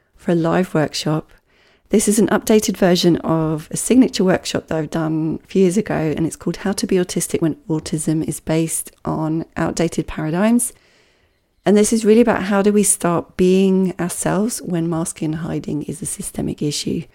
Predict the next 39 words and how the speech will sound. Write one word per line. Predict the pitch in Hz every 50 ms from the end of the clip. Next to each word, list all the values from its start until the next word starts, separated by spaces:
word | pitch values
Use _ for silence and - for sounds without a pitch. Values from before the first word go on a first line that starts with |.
| _ _ _ _ _ _ _ _ _ _
How | - - - 180 185 190 190
do | 185 190 180
we | 175 175 160 143
address | 123 127 - - 165 180 190 - -
this? | - 226 262 277 - - - - - _ _ _ _ _ _ _ _ _ _
Starting | - - - - 202 185 190 190 - - 190 190
within | 180 165 - 165 165 165 160 165 165 - 247 233
the | - 160
primary | - - - 185 190 190 185
relationship | 175 160 160 156 160 - - 170 - - - -
that | 170 160
we | 156
have, | 160 - 151 151 151
which | 170 208 143 - -
is | 160 147
the | - 170
one | 175 170 170
that | 170 165
we | 165 170
have | 147 160 151
with | 156 156 -
ourself. | 160 151 - - 160 156 - 151 - - - - _ _ _ _ _ _ _ _ _ _ _ _ _ _ _
That's | - 202 190 - -
the | - - - _ -
only | 175 180 190 196 196 196 190
map | 185 185 165 - - - -
you | 180
need, | 170 190 160 170 170 170 165 - - _ _ _ _ _ _ _ _ _
'cause | - 180 170
when | 175 185 185 185
that | 190 202 220 208
is | 214 233
good, | 226 - 233 262 320 330 - - - - _ _ _ _ _ _ _ _ _
when | 185 190
you | 185 190 208 208 220
are | 220
good | 202 - 208 196 185
with | 185 180 185
you | 196 190 170 175 180 226 302 311